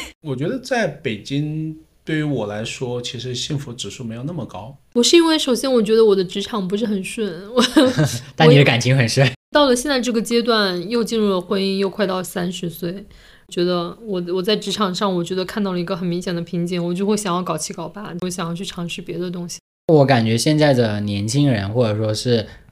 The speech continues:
Speaker 3: 更加偏小一点的刚毕业的学生，他们对于职业上的规划可能都跟我们当初都不太一样。
Speaker 2: 哦。
Speaker 3: 他们都更想要做一些七七八八的，或者说更加自己的事情。
Speaker 2: <laughs> 是。
Speaker 3: 我看到真的都是这样子的。
Speaker 2: 武汉也会这样吗？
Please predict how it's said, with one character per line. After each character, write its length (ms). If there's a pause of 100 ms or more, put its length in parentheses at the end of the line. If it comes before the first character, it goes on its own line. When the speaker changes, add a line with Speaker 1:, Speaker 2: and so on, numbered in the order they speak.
(100)
Speaker 3:
更 140
加 140
偏 220
小 320
一 60
点 280
的 140
刚 200
毕 80
业 120
的 100
学 180
生， 120
他 140
们 120
对 140
于 80
职 180
业 80
上 160
的 80
规 100
划 140
可 100
能 140
都 100
跟 160
我 80
们 140
当 200
初 100
都 100
不 120
太 160
一 180
样。 180 (240)
Speaker 2:
哦。 200
Speaker 3:
他 120
们 100
都 80
更 140
想 240
要 200
做 200
一 80
些 160
七 180
七 80
八 200
八 200
的， 140
或 120
者 60
说 80
更 140
加 280 (200)
自 200
己 140
的 180
事 140
情。 180
Speaker 2:
<laughs> 0
是。 60 (440)
Speaker 3:
我 120
看 160
到 100
真 160
的 120
都 120
是 120
这 80
样 180
子 100
的。 60
Speaker 2:
武 80
汉 180
也 80
会 160
这 80
样 140
吗？ 180